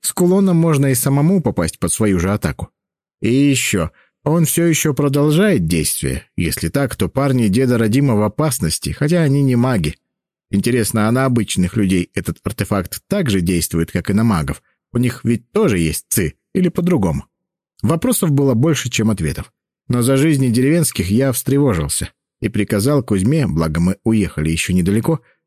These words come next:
«Поворачивай». Мы вернулись в деревню.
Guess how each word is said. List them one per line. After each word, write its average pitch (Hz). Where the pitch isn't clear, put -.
«Поворачивай». 139
Мы 170
вернулись 160
в 104
деревню. 107